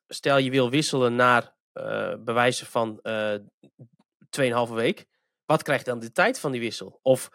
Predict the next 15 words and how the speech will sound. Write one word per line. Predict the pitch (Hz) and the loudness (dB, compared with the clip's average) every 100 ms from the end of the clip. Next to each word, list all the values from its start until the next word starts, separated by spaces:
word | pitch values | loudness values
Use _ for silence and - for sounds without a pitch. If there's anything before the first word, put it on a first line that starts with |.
| - - | -12 2
hè, | 175 | 2
in | 147 | 2
die | 139 | -2
zin | 190 139 - | -4 -4 -2
zou | - 127 | -2 0
het | - | 0
zelfs | 120 - | -2 2
tactisch | 214 - 170 | 0 0 -6
kunnen | - 123 - | -4 -6 -2
zijn, | 117 | 0
want | 135 131 - - - _ _ _ | 0 -2 -8 -20 -20 _ _ _
krijg | 175 180 - | 4 4 4
je | 151 | 0
dan | 127 123 | 0 0
bijvoorbeeld, | 123 135 127 131 151 - | 0 0 2 2 0 -4